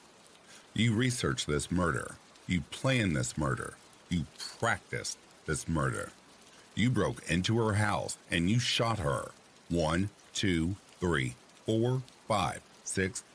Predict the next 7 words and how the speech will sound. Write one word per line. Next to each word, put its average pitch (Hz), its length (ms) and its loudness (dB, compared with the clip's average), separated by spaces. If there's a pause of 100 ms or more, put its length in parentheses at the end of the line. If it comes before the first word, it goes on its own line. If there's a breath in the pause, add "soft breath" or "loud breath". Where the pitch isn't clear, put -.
seven, 80 520 0 (200)
eight, 64 260 -2 (320)
nine, 78 440 0 (200)
ten, 104 360 0 (220)
eleven, 87 440 2 (220)
twelve, 87 340 0 (320)
thirteen, 123 480 0